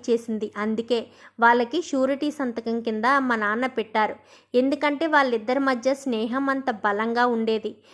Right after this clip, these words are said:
మరి ఏం జరిగిందో ఏంటో తెలీదు. సడ-, మొన్నటి వరకు బాగానే చేసుకునేవాడు నందగోపాల్. నందగోపాల్ కూడా నాకు బాగా తెలుసు, నాతో అప్పుడప్పుడు మాట్లాడేవాడు. మరి ఇప్పుడు ఎందుకు బోర్డు తిప్పేశాడు?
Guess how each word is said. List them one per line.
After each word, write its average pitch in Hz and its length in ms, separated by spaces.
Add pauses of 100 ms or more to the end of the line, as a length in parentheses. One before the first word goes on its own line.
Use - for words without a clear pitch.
(180)
మరి 330 340
ఏం 220 240
జరిగిందో 262 480
ఏంటో 269 420
తెలీదు. 233 540 (400)
సడ-, 214 220
మొన్నటి 220 400
వరకు 277 280
బాగానే 277 560 (100)
చేసుకునేవాడు 285 540
నందగోపాల్. 233 680 (120)
నందగోపాల్ 214 600
కూడా 262 200
నాకు 285 240
బాగా 208 380
తెలుసు, 233 420 (360)
నాతో 254 340
అప్పుడప్పుడు 262 520
మాట్లాడేవాడు. 277 800 (120)
మరి 247 160
ఇప్పుడు 226 240
ఎందుకు 220 300
బోర్డు 262 280
తిప్పేశాడు? 254 680